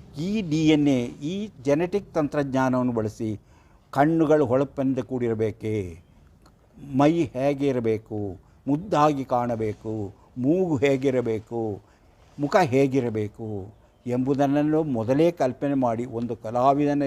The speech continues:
ರೀತಿಯಲ್ಲಿ ಕಲ್ಪನೆ ಮಾಡಿಕೊಂಡು ಅದಕ್ಕೆ ಬೇಕಾದ ಜೀನ್ಗಳನ್ನು, ಡಿ ಎನ್ ಎಗಳಿಗೆ ನೀಡುತ್ತಾ ಬಂದಾಗ ಆ ಮಗು ಆ ಡಿಸೈನ್ನಲ್ಲಿ ಬರುತ್ತೆ. ನಾವು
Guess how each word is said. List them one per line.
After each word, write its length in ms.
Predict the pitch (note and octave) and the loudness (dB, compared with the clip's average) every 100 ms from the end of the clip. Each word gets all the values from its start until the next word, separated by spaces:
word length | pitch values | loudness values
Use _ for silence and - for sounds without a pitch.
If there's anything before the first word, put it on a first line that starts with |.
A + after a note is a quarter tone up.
| B2+ | -2
ರೀತಿಯಲ್ಲಿ 360 | C#3 D3+ D#3 C#3+ | -4 -4 -6 -6
ಕಲ್ಪನೆ 400 | A2 A2+ D#3 D#3+ | -6 -6 -2 2
ಮಾಡಿಕೊಂಡು 600 | C#3+ C3+ C3+ D#3+ G#3 A3 - - - - | 2 2 2 0 2 0 -2 -12 -20 -14
ಅದಕ್ಕೆ 420 | - C#3 G3+ - G3+ | -6 -4 -4 -2 2
ಬೇಕಾದ 500 | E3 D#3 D3+ C#3+ C3 G2+ - _ _ | 2 2 2 4 2 0 -6 _ _
ಜೀನ್ಗಳನ್ನು, 800 | A2 C3+ G#3 A3 C#3+ A#2 G#2+ G#2 G#2+ F#2 _ _ | -4 -2 0 0 0 0 0 -2 -4 -6 _ _
ಡಿ 100 | A#2+ F3+ A#3 | -4 0 2
ಎನ್ 120 | F#3 | 2
ಎಗಳಿಗೆ 340 | C#3+ B2+ G#2+ | 0 0 0
ನೀಡುತ್ತಾ 520 | G#2 G2+ A#2+ A2+ C3 A#2+ | 0 -2 -4 -4 0 0
ಬಂದಾಗ 440 | A2 A2+ A#2 C#3 G3 G3+ - - _ | 0 -2 0 2 2 0 -10 -20 _
ಆ 200 | A2 C#3+ | -2 2
ಮಗು 340 | D3+ B2 A#2 A2+ A#2 - G#2+ | 2 2 0 -2 -4 -12 -8
ಆ 120 | A#2 | -6
ಡಿಸೈನ್ನಲ್ಲಿ 720 | A2+ A#2 A#2+ B2 A#2 A#2+ D4 - _ | -4 -2 -2 -2 -2 -2 -4 -6 _
ಬರುತ್ತೆ. 320 | B2 A2+ G#2+ G2 - _ B2 | -4 -4 -6 -12 -14 _ -4
ನಾವು 260 | B2+ E3 | 0 0